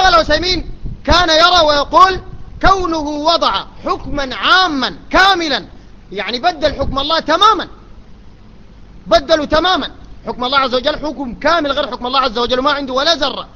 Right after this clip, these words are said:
من حكم الله، يعني تشريع كامل. قال هذا دليل على أنه، على أنه يست-، يفضل هذا الحكم على حكم الله.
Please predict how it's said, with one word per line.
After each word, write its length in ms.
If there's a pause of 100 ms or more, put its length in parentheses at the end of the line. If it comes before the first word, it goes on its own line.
(160)
من 120
حكم 240
الله، 400
يعني 300 (180)
تشريع 300
كامل. 480 (880)
قال 160
هذا 480
دليل 600 (340)
على 280
أنه، 720 (600)
على 280
أنه 680 (460)
يست-، 480
يفضل 720
هذا 340
الحكم 400
على 220
حكم 240
الله. 200